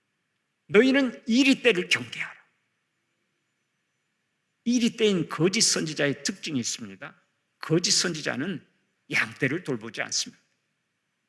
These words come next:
병들어도 치유해주지 않습니다. 자기만을 추종하게 만듭니다.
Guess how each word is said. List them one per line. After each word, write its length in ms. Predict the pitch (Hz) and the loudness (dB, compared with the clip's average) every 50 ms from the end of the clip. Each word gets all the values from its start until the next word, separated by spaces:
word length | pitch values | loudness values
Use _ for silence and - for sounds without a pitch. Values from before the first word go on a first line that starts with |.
| _ _ | _ _
병들어도 640 | - - 156 160 170 170 202 190 190 190 208 185 190 | -8 -2 0 0 2 4 4 4 6 4 2 2 6
치유해주지 680 | - - - 220 214 196 160 123 - 139 127 - - | 6 6 6 6 4 0 0 0 0 -6 -10 -8 -8
않습니다. 400 | 160 151 - - - - _ _ _ _ _ _ _ _ _ _ _ _ _ | -8 -6 -8 -8 -8 -10 _ _ _ _ _ _ _ _ _ _ _ _ _
자기만을 680 | - - - - - 190 190 196 196 208 214 208 208 | 2 2 2 2 2 0 0 2 4 4 2 2 2
추종하게 500 | - - - - 214 170 151 151 139 170 | 0 -2 2 2 2 2 2 0 -2 -2
만듭니다. 480 | 180 160 127 120 113 - 120 - 147 | -4 -4 -4 -6 -6 -12 -16 -18 -20